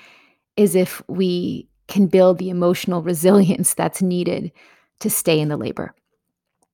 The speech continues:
And that's what the ten-day series is about. You know, how, how, how to be brave with our grief, how to harness our rage, how,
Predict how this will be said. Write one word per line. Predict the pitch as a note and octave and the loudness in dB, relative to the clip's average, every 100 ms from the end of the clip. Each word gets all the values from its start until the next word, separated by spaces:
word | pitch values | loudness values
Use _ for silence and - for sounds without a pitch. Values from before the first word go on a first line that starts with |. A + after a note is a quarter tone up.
| _ - - | _ -16 2
And | A3 G#3 | 6 6
that's | F#3 - | 6 2
what | G3+ | 0
the | F#3+ | 0
ten-day | - F3 E3+ | 0 0 0
series | F3 - E3+ D3+ - | -2 -4 -6 -8 -10
is | E3+ | -10
about. | E3 - F3 - _ _ - | -8 -6 -6 -6 _ _ -8
You | F3+ | -4
know, | F3 | -4
how, | - F#3+ F3+ F3 F3 | 0 2 2 0 -4
how, | - G3+ F3 E3 F3 E3+ _ | -6 -2 0 0 -4 -10 _
how | - F#3+ F3 | -6 -2 0
to | F3 | -2
be | F3+ | -8
brave | E3+ E3 E3 | -6 -6 -6
with | F3 - | -10 -10
our | E3+ | -10
grief, | F3 F3 F3 - | -8 -10 -10 -10
how | F#3+ F3+ | -4 -2
to | |
harness | F3 F#3 F3 F3 F3+ | -2 -2 -4 -6 -8
our | F3 | -6
rage, | E3+ E3+ F3+ - | -6 -8 -10 -6
how, | F#3 F3 | -4 -4